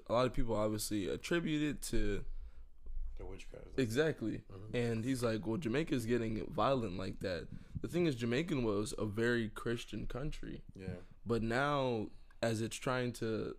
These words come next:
Speaker 1: be more Americanized, they're letting go of a lot of those roots, and it's becoming a more violent place. And he's like, "I don't get it, because a lot of people there know of God, they know the gospel."
Speaker 2: Mm.
Speaker 1: But I was saying to him, you know, uh,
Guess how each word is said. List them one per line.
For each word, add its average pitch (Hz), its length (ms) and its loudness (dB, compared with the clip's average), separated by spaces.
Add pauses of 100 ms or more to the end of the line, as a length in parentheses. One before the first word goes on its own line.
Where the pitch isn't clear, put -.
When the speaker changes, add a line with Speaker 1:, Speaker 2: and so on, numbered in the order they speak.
(140)
Speaker 1:
be 123 120 2
more 113 180 -2
Americanized, 131 920 -4 (580)
they're 117 180 0
letting 123 360 4
go 120 280 4
of 107 100 -2
a 104 60 0
lot 104 260 2
of 104 120 -4
those 104 260 -2
roots, 143 420 0
and 110 220 -2
it's 104 140 -4
becoming 113 380 -4
a 107 40 -2
more 107 240 0
violent 107 460 -2
place. - 440 -4 (480)
And 120 120 0
he's 151 180 2
like, 127 180 4
"I - 100 2
don't 139 220 2
get 135 200 4
it, 117 240 2
because 110 520 0 (420)
a 123 40 2
lot 120 240 4
of 113 120 -4
people 123 280 -2
there 110 240 0
know 117 440 2
of - 160 0
God, 101 280 0
they 113 80 0
know 127 180 2
the 107 140 -2
gospel." 113 640 -2
Speaker 2:
Mm. 92 360 -10
Speaker 1:
But 113 100 2
I 123 80 8
was 123 160 2
saying 196 260 0
to 147 120 -2
him, 117 180 0
you 117 80 0
know, 110 160 0
uh, 104 280 2